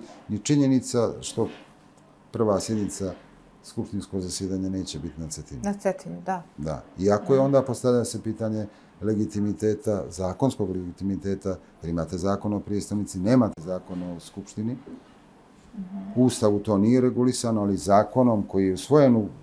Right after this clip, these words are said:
Speaker 1: crnogorskom parlamentu, prva se-, redovna sjednica mora da se održi, a, na Cetinju, a, onda se postavlja pitanje zakonskog le-,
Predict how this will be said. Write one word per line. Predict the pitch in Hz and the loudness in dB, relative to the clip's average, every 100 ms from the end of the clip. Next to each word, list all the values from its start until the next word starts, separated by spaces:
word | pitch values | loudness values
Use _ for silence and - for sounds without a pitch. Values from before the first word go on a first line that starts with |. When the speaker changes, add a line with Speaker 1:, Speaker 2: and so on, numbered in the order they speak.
| - | -8
Speaker 1:
crnogorskom | - 104 147 - 127 | -4 4 4 4 0
parlamentu, | 117 117 110 123 117 107 | 0 0 2 2 0 -4
prva | - 120 113 | -4 2 2
se-, | 95 90 | 2 -4
redovna | 104 113 110 107 98 | -4 -2 -2 -4 -6
sjednica | 107 107 101 110 104 - - | -8 -8 -6 -6 -8 -12 -2
mora | 113 123 104 90 | 4 6 6 4
da | |
se | 82 92 | 0 -4
održi, | 92 90 90 - - - - - | -4 -4 -6 -10 -20 -20 -20 -12
a, | 90 98 101 98 | -6 -4 -2 0
na | 95 | -2
Cetinju, | - 90 - 120 127 131 127 - - - | -4 -8 -4 0 2 2 2 -2 -10 -10
a, | 85 95 92 | -6 -4 -2
onda | 92 110 107 | 0 0 0
se | 104 | -2
postavlja | 98 98 110 110 | -6 -4 -2 -2
pitanje | 95 101 98 107 104 | -2 -6 -4 -2 -2
zakonskog | 101 95 95 101 - 98 | -2 -4 -6 -8 -8 -8
le-, | 95 | -6